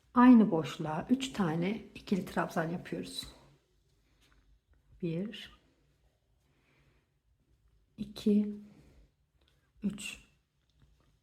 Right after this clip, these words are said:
İpimizi karşı boşluktan geçiriyoruz.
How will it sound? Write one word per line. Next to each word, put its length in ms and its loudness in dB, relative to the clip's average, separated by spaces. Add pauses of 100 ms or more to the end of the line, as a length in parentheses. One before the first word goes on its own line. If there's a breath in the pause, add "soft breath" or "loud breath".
(1120 soft breath)
İpimizi 720 2 (200)
karşı 440 0
boşluktan 640 -6
geçiriyoruz. 1040 -6